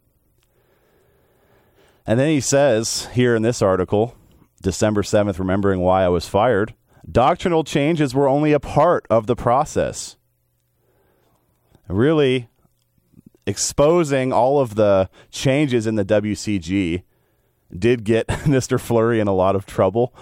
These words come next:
obviously. But it was even more not just about the doctrinal changes, but about government. It was about people rejecting God's government, rejecting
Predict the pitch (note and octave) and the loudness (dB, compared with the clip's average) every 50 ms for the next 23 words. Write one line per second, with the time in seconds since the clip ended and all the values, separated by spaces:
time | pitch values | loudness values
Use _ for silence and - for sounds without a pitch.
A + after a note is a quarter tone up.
0 | D3+ - - G2 G#2 G#2+ A2 A2 G#2 - - A2+ A#2+ C#3 - _ _ _ _ _ | -6 -2 -2 0 0 0 -2 -2 -2 -2 -2 -2 -2 -2 -4 _ _ _ _ _
1 | - _ _ _ _ - E2+ F#2+ B2+ E3 F#3+ D#3+ A#2+ A2+ - _ _ _ _ _ | -20 _ _ _ _ -18 -4 0 2 2 2 2 0 -2 -6 _ _ _ _ _
2 | _ _ _ _ _ _ _ _ _ _ _ - B2 B2+ B2 A#2+ A2 G#2 C3 D3 | _ _ _ _ _ _ _ _ _ _ _ -2 0 2 2 0 0 0 0 0
3 | D3 C#3 B2+ A#2 G#2+ A2 B2+ C#3+ C3+ A2+ G#2 G#2+ G#2 - _ _ _ _ _ _ | 0 0 -2 -2 0 0 2 2 2 2 2 0 -2 -6 _ _ _ _ _ _
4 | _ _ _ _ _ _ - - G#2+ A#2 C3+ A#2 - C3 C3 C3 - - A#2 F#2+ | _ _ _ _ _ _ -6 -4 -2 -2 -2 -2 0 0 0 0 0 -2 -2 0
5 | F#2 G2+ G2+ G2+ G2 F#2 - _ _ _ _ - F#2 F#2 E2+ G2 G#2+ D3+ F3+ - | 2 2 2 2 2 0 -2 _ _ _ _ -8 -6 -2 0 2 0 0 0 -2
6 | A2+ A2 G2+ F#2 - G#2 F#2+ F#2 F2+ F2+ G2 F#2+ E2+ E2 F#2+ F#2+ F#2 E2+ D2+ F2+ | -2 -2 -2 -2 -2 -4 -4 -4 -2 -2 -4 -4 -2 -2 0 0 0 0 0 0
7 | F2+ F2+ F2+ - - F2 F#2+ G2+ C3 D3 B2+ F2 C2 G1+ - _ _ _ _ _ | 0 0 0 -2 -4 -2 0 0 0 0 -4 -6 -10 -12 -14 _ _ _ _ _
8 | _ _ _ _ _ _ _ _ _ _ _ _ _ _ _ _ _ _ _ _ | _ _ _ _ _ _ _ _ _ _ _ _ _ _ _ _ _ _ _ _
9 | _ _ _ _ _ _ _ _ _ _ _ _ _ _ _ _ - - E2+ F2 | _ _ _ _ _ _ _ _ _ _ _ _ _ _ _ _ -18 -14 -12 -10
10 | F2 F2 F2+ D#2 F#2 F2+ F2+ F2 D#2+ - _ - - - _ - - G#2+ G2+ A2 | -8 -8 -4 0 0 2 2 0 -2 -4 _ -18 -20 -20 _ -8 -8 -4 -2 0
11 | G2 F#2 F2+ F#2 F2 - - F#2 F#2+ - _ - G2+ F#2+ F#2+ F#2+ - _ _ _ | 0 0 -2 -4 -4 -2 -2 -2 -2 -2 _ -6 -6 -6 -6 -8 -10 _ _ _
12 | _ _ - - - - F#2+ G2+ G#2+ G2 G#2+ G3+ - A#2+ A#2 A#2 A2+ A2+ A2+ A2+ | _ _ -20 -6 -2 0 2 2 2 0 -2 -2 0 0 2 2 0 0 -2 -2
13 | A2+ A2+ - - F2 F#2 E2+ E2+ G2 F#2+ F#2 - - G#2+ F#2+ F#2 F2+ E2+ | -4 -4 -6 -6 -8 -8 -4 -2 -2 -2 -2 -2 -6 -6 -6 -6 -6 -8